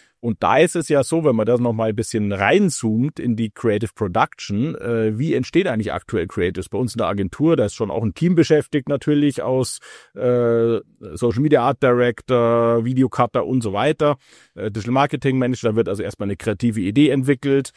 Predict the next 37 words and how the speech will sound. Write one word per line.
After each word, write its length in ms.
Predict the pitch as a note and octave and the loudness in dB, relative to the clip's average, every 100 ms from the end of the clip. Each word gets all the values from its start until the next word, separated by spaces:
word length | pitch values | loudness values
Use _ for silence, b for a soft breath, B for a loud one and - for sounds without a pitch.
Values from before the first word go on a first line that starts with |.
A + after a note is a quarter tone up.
| b b | b b
und 120 | G2 | -4
dann 160 | A2 G#2+ | -2 0
geht's 220 | A#2 - | -2 -2
in 80 | G#2+ | -4
die 80 | G2+ | -4
Produktion. 960 | - C3+ D#3+ - - D3 C#3+ C#3 D3 C3 b b | 0 2 2 0 2 2 4 2 0 -4 b b
Beispielsweise 640 | G2+ - G2+ G2+ G2 G2 | -6 -4 -4 -2 -2 -2
wird, 240 | G2 F2+ - | -4 -4 -8
äh, 300 | F2+ F#2+ F#2+ | -8 -6 -2
werden 180 | F#2 | 2
Videos 300 | B2+ C#3+ C3 | 6 6 4
gedreht, 640 | C3 A#2 A#2+ B2 B2 A#2+ A2 | 2 2 2 4 4 2 0
werden 240 | A2+ A#2 | 0 0
Fotoshootings 680 | - A#2+ A#2 - A2+ A#2 - | 0 -2 -2 -4 -4 -4 -4
gemacht, 540 | A#2 A2 A2 - - - | -4 -2 -2 -4 -10 -6
äh, 640 | A2 A2 G#2+ A2 A2 G#2+ | -2 0 0 -2 -2 -2
wie 140 | A2 | -2
auch 140 | F#2+ G#2 | -2 2
immer. 320 | B2+ B2+ B2+ B B B | 4 4 2 B B B
Dann 140 | A2+ | 0
geht's 160 | A#2 G2 | 0 -2
in 60 | |
die 60 | F#2+ | -6
Postproduktion, 1160 | - D3+ - D#3 E3 D#3 - D#3 D3 D3 D3 | 0 0 0 -2 0 0 -2 0 0 0 0
da 80 | C3 | 0
wird 100 | G2+ | -2
das 140 | A2 - | -6 -4
Ganze 260 | G#2 G#2 | -4 -2
dann, 280 | F2+ F#2 B1+ | -2 -2 -4
äh, 100 | D#2+ | -4
fertiggestellt 760 | B2+ B2 C3 B2+ - B2 B2 G2 | -2 0 -2 -4 0 4 4 2
und 120 | G2+ | -2
letztendlich 400 | G#2 - G2+ G2+ | -4 -4 -6 -2
dann 160 | G2 | -2
für 100 | - | -2
die 100 | G2+ | -2
verschiedenen 560 | G2+ G2 A2+ G#2 G#2 | -2 -2 -2 0 0